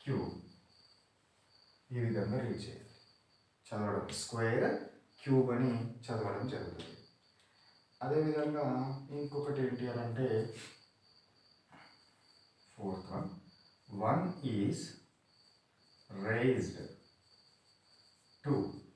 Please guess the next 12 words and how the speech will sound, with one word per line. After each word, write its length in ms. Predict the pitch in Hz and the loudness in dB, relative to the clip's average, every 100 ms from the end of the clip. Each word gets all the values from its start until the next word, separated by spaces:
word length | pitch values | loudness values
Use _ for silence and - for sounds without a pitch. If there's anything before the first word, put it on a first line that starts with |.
| _ _ _ _ - _ _ 117 | _ _ _ _ -20 _ _ -4
any 400 | 113 135 151 131 127 - - - _ _ _ _ _ _ _ 131 | 0 2 4 4 4 -2 -10 -18 _ _ _ _ _ _ _ 0
integral 640 | 143 151 156 135 135 139 135 | 2 4 4 4 6 6 4
power. 240 | 101 90 87 - - _ _ _ _ _ _ _ _ _ _ _ _ _ _ - _ _ _ _ _ 120 | 2 0 -4 -10 -20 _ _ _ _ _ _ _ _ _ _ _ _ _ _ -20 _ _ _ _ _ -10
Integral 480 | 117 135 131 127 135 - | 0 2 4 6 4 4
power 280 | - 92 92 135 - - _ _ _ _ _ - _ _ _ | 2 0 0 -4 -8 -20 _ _ _ _ _ -20 _ _ _
will 300 | 110 113 117 110 127 | -10 -4 -4 -2 0
give 260 | 113 101 - - - - _ _ _ _ 104 104 | 2 2 2 -4 -14 -20 _ _ _ _ -6 0
one 160 | 98 92 - - - _ _ _ _ _ _ _ - 117 | 0 0 -6 -14 -20 _ _ _ _ _ _ _ -8 -4
only. 300 | 95 87 85 - - _ _ _ _ _ _ _ _ _ _ _ _ _ _ _ _ _ 98 | -4 -4 -8 -12 -18 _ _ _ _ _ _ _ _ _ _ _ _ _ _ _ _ _ -8
అర్థమైందా 420 | 101 113 120 123 123 | -2 0 0 0 0
ఏందో 180 | 131 131 | 2 2
ఇది? 120 | - | 2